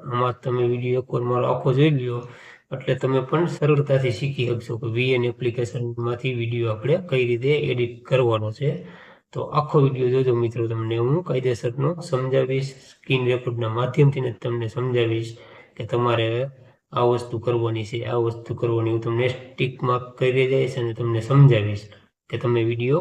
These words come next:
કઈ રીતે એડિટ કરી શકો. ઘણા મિત્રોના વીડિયો એડિટ કરવાના વીડિયો આવે છે, પણ હું તમને આમાં કાયદેસરનું સમજાવીશ. કોઈ વસ્તુ તમને ભૂલ નહીં પડવા દઉં, એ રીતનું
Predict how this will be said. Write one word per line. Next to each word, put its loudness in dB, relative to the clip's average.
કઈ 2
રીતે -2
એડિટ 0
કરી 2
શકો. -2
ઘણા 6
મિત્રોના -2
વીડિયો 2
એડિટ -2
કરવાના 2
વીડિયો 0
આવે 6
છે, -2
પણ -2
હું 0
તમને 0
આમાં -4
કાયદેસરનું 2
સમજાવીશ. 0
કોઈ 6
વસ્તુ -2
તમને 2
ભૂલ 8
નહીં 8
પડવા 0
દઉં, 0
એ 2
રીતનું 0